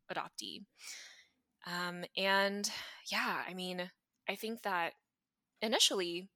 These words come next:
when I did not take a lot of time to reflect on my past, I don't think I had to, I don't think I felt forced to necessarily reflect on everything that happened to me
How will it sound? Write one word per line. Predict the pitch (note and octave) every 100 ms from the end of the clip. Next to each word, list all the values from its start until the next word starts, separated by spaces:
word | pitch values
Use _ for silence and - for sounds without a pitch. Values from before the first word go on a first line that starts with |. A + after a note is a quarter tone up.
| _ _ _
when | F#3+ F#3 F3+ F3+ F3+ -
I | F3+
did | F#3+ G3
not | F3 F3 A3+ -
take | - A3
a | G3
lot | E3+ F3
of | G#3+ -
time | - F#3+ G#3 A3+ -
to | F3+ E3+ E3+ F3+ _ _ _ _
reflect | G#3 G3+ F#3 G3+
on |
my | G3 F#3
past, | - E3+ G#3+ - - - _ _ -
I | F3+
don't | F#3+ -
think | G#3
I | G3
had | F#3 - - E3+ F#3 F#3
to, | - - F3 E3+ E3+ E3 - - - - - _ _ -
I | G3
don't | A3
think | B3+ B3
I | G#3+
felt | - F#3+ F#3+
forced | - F#3 F3+ F4 - - -
to | -
necessarily | B3 A#3+ B3 B3+ B3+ B3+ B3+ - _ _ _ _ -
reflect | G#3 - G3 G#3 - -
on | F#3 F3+ F3+ F#3 G3
everything | F3+ F#3+ G3
that | F#3 -
happened | F3+ - F#3
to | F#3+
me | F3+